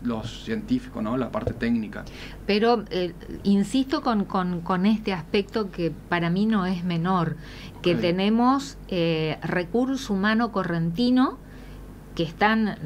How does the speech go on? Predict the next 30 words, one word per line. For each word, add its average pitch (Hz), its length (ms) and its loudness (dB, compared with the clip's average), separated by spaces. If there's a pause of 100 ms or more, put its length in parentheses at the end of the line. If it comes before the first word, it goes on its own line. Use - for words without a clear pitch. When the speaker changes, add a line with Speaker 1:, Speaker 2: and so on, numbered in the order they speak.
Speaker 2:
trabajando 165 600 2
en 196 80 2
esto, 220 320 -2
que 185 180 0
es - 60 -6
todo 190 320 2
un, 175 340 0
un, 165 360 2
un 175 180 0
desafío 202 680 0
por 170 160 -2
toda 185 260 2
la 190 80 2
impronta 180 800 2
que, 151 520 0 (560)
que 165 100 2
le 151 80 0
está 196 260 4
dando 202 480 4
al, 160 380 2
a 147 180 0
este 190 280 2
Instituto 180 720 0
de, 156 420 0
de 160 60 -2
Estadística 165 760 0
y 170 120 -2
Ciencia 208 760 2
de 170 140 0
Datos, 180 560 -2